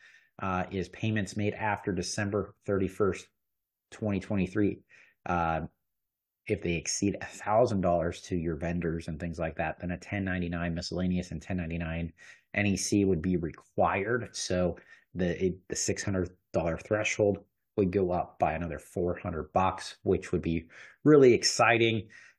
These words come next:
And then there's some support in there for, um, additional, uh, affordable housing. And, um, you know, those are kind of the outlines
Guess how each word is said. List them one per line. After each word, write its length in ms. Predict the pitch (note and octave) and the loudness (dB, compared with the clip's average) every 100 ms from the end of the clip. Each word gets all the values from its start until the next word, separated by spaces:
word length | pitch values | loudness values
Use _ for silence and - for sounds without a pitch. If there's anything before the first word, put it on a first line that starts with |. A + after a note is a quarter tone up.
| - | 0
And 280 | A2 A2+ | 2 2
then 320 | A#2 A#2 A2+ A#2 | 2 4 2 2
there's 200 | G#2 - | 0 -2
some 140 | G#2+ | -8
support 480 | - A#2 - B2 A#2+ | -6 -6 2 4 4
in 100 | A#2 | 4
there 180 | A#2 A2+ | 2 2
for, 340 | - G#2+ G2+ | 2 2 2
um, 200 | A2 A2+ - | -2 -6 -6
additional, 680 | G#2 A2+ G#2+ B2 A2+ A2 _ _ - | -2 -2 -2 -2 -4 -6 _ _ -6
uh, 120 | G2 | -4
affordable 600 | - - B2 A#2 G#2 F#2+ - | -4 -2 4 4 4 0 0
housing. 580 | C3+ C3 A#2+ B2 A#2+ A2 - - - _ - | 4 4 4 2 2 -2 -12 -20 -20 _ -4
And, 520 | G2+ G2+ G2 G2 F#2+ | 0 2 2 2 2
um, 440 | F#2 F#2+ F#2 F#2 - _ _ _ _ - | 4 4 0 -4 -10 _ _ _ _ -4
you 120 | C3 | 0
know, 180 | G2 G2 - _ _ - | 0 -2 -8 _ _ -2
those 180 | A2 G#2 | 0 0
are 80 | G2 | -2
kind 260 | - F#2 | -2 0
of 180 | F#2 F2+ _ _ | 0 -2 _ _
the 200 | - G2+ - | -2 -2 -2
outlines 680 | D#2+ - E2 D2 D2 D2+ | -8 -8 -10 -10 -12 -16